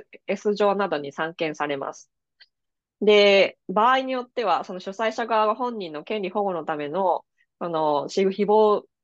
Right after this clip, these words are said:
中傷のルフ社のアカウントをモニタリングおよび追跡中であるといい、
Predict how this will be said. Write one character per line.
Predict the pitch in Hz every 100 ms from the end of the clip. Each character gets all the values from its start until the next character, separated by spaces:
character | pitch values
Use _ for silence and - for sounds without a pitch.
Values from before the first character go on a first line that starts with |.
| -
中 | - 208
傷 | 208 190
の | 185
ル | 180
フ | 262
社 | 254 151
の | 147
ア | 147
カ | 160
ウ |
ン | 151
ト | 156
を |
モ | 165
ニ | 180 196
タ | 214
リ | 202 190
ン |
グ | 185 185 -
お | 202
よ | 180
び | 147
追 | - 202
跡 | 202 190 -
中 | 190 185
で | 180
あ |
る | 170
と | 139
い | 147
い、 | 147